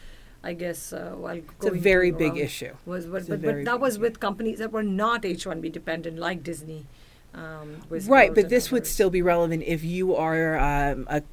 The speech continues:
Speaker 2: I T consulting company and you were placing your workers at that other company's work location.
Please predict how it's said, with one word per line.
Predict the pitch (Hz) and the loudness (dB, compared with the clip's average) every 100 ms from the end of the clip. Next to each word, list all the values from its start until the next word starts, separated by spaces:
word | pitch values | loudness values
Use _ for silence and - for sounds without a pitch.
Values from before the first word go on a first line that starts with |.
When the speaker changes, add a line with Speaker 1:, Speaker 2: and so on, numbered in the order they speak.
| - - | -20 -6
Speaker 2:
I | 160 | -2
T | 147 175 | -2 -4
consulting | 160 160 165 185 190 | -4 0 0 0 -2
company | 170 151 147 147 208 - - - - - | -2 -2 0 -2 -4 -12 -20 -20 -20 -14
and | 165 160 156 156 156 156 | -4 0 0 2 0 0
you | 160 165 180 | -2 -4 -2
were | 160 156 | 0 0
placing | - 185 180 - 180 165 | -2 -2 -2 -2 -2 -2
your | 160 | -2
workers | 156 160 151 160 151 151 147 - - | -2 -2 -2 0 2 0 -2 -6 2
at | 175 220 - - | 4 2 -4 -6
that | 165 170 | 0 0
other | 165 165 | 0 -2
company's | 160 156 156 151 | -2 -4 -2 -2
work | 180 226 | -2 -4
location. | 131 - - - | -6 -6 -10 -10